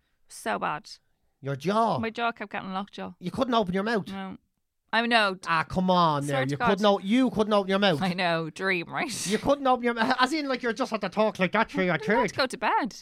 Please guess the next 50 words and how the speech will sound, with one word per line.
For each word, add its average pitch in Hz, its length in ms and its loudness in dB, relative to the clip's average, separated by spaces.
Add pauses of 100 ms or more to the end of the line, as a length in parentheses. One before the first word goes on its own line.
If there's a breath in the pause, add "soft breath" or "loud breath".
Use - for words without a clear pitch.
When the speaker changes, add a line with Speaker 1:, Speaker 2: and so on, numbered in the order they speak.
(140)
Speaker 2:
Huh? 294 200 0
Speaker 1:
Literally 381 380 -4
had 220 100 -4
to - 60 -20
go 202 120 -4
to - 100 -14
bed. 269 220 -2
Like, - 100 -10
my 214 120 -6
whole 240 560 0
left 208 320 -6
side 185 180 0
of - 20 -6
my 185 100 -2
face 196 280 -6
would 170 100 -16
just - 320 -10
Speaker 2:
So, - 380 -6
Speaker 1:
seize 208 240 -4
Speaker 2:
I'm 294 100 -2
not 339 140 0
Speaker 1:
and 294 100 -4
Speaker 2:
being 190 140 -4
smart, 202 480 -8
Speaker 1:
blah, 190 160 -4
Speaker 2:
but 185 60 -4
Speaker 1:
blah. 180 140 -8
Speaker 2:
how 285 220 -4
did 254 140 -8
you 226 120 -10
eat? 262 280 -10 (200)
Speaker 1:
Didn't. 381 360 -8 (680)
Speaker 2:
So - 120 -6
you're 214 100 -4
just 190 240 -4
talking 277 280 -4
like 220 140 -2
that. 165 220 -2 (100)
Joe, 269 160 2
Speaker 1:
No, 311 120 6
Speaker 2:
you 254 60 6
Speaker 1:
I 233 100 6
Speaker 2:
can't 254 140 0
Speaker 1:
could - 60 0
Speaker 2:
do - 40 2
it. - 40 2
Speaker 1:
literally, 262 380 0
literally 262 460 -6 (200)
go 226 160 0
like, 208 160 -4